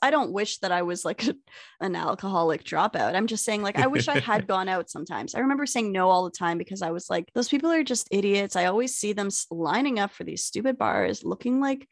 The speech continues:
Speaker 1: I don't know what else, what other words to use, but just like, "Why, what are you doing? What are these people doing?" And I just didn't wanna be one of them. And I still don't want to be like that, but I
Speaker 2: Logically.
Speaker 1: Yeah, but I want to have been a little bit,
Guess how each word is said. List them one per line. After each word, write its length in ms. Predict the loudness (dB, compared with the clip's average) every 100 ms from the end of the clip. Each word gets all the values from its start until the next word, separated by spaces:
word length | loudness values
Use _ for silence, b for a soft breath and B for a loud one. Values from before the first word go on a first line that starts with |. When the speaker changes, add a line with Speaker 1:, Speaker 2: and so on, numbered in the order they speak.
| b b
Speaker 1:
I 120 | -4
don't 120 | -4 -4
know 60 |
what 160 | -8 -10
else, 180 | -10 -12 -14 -10
what 200 | -4 -2
other 160 | -2 -2
words 260 | -2 -4
to 120 | 0 2
use, 200 | 2 0
but 160 | -4
just 260 | -2 0 2
like, 260 | 0 0 -4
"Why, 600 | 0 2 4 2 0 -4 -10 _
what 100 | -2
are 40 | 0
you 120 | 0
doing? 560 | 0 0 2 0 -4 -4
What 100 | 0
are 60 |
these 120 | 0 -2
people 240 | -4 -4
doing?" 460 | -2 0 0 0 -2
And 80 | -2
I 100 | -2
just 200 | -2 0
didn't 180 | 0
wanna 220 | 2 0 -2
be 140 | -4
one 180 | -2 -2
of 100 | -2
them. 240 | -4 -4 -2
And 420 | 0 2 2 -2 -4 0
I 80 |
still 420 | 0 0 -2 -4 0
don't 220 | 0 2
want 260 | 2 0 -2
to 120 | -4
be 340 | -2 0 -2 -2
like 280 | -2 -2 -2
that, 360 | 2 4 4 4
but 200 | 6 6
I 60 | 4
Speaker 2:
Logically. 420 | 2 -2 -4 -6
Speaker 1:
Yeah, 380 | -2 4 6 6
but 140 | 4
I 100 | 2
want 640 | 2 -2 -8 -4 -2 -4 -6 -8
to 200 | -4 -2
have 280 | -2 -4 -6 -2
been 160 | 0
a 80 | 2
little 260 | 2 0 -2
bit, 240 | -4 -6